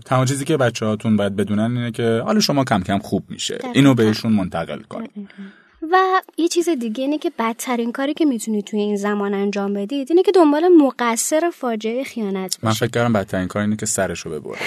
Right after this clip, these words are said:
Speaker 2: <laughs> اونم هست ولی خب. ولی با همین، اه، دنبال مقصر گشتن فقط دارید انرژی خودتون رو تلف می‌کنید.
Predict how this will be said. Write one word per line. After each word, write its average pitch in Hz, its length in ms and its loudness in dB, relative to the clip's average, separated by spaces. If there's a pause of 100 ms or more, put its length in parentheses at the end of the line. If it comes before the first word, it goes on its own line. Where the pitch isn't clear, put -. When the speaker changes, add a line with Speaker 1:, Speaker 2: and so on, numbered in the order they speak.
(320)
Speaker 2:
<laughs> 302 360 6
اونم 302 360 8
هست 285 380 6
ولی 262 300 4
خب. 220 260 -4 (720)
ولی 330 520 6
با 277 180 4
همین، 320 540 6
اه، 208 380 0
دنبال 208 440 0
مقصر 214 600 -2
گشتن 226 640 -4
فقط 269 280 -6
دارید 311 280 -2
انرژی 254 540 0
خودتون 208 440 -4
رو 190 60 -4
تلف 190 460 -8
می‌کنید. 170 580 -8